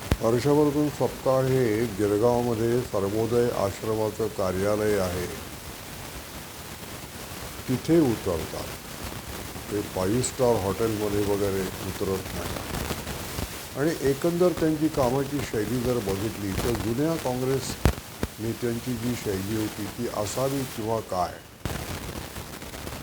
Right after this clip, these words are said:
अशी एक मनात शंका येते. त्यांच्या मुलाखती प्रसिद्ध झाल्या, त्यात त्यांनी असं म्हटलंय की, "माझं लक्ष एकच आहे, म्हणजे पुढच्या पाच वर्षानंतर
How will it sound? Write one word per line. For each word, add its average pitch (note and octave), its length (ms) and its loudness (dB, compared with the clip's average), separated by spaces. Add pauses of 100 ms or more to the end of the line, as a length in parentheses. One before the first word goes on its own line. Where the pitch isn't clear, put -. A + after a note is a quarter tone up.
(160)
अशी G#2+ 280 -2
एक G#2+ 140 -2
मनात G2+ 500 -2
शंका F#2 440 0
येते. - 380 -8 (1300)
त्यांच्या C3+ 280 2
मुलाखती C#3+ 640 4
प्रसिद्ध G#2 480 -2
झाल्या, E2 460 -2 (180)
त्यात A#2+ 140 2
त्यांनी C3 320 0
असं C#3 220 0
म्हटलंय D3 320 2
की, D#3 180 0
"माझं C3+ 380 4
लक्ष D3+ 300 2
एकच D3+ 480 2
आहे, D3 120 4
म्हणजे C#3+ 260 2
पुढच्या B2+ 380 -2
पाच B2 340 2
वर्षानंतर A#2 760 0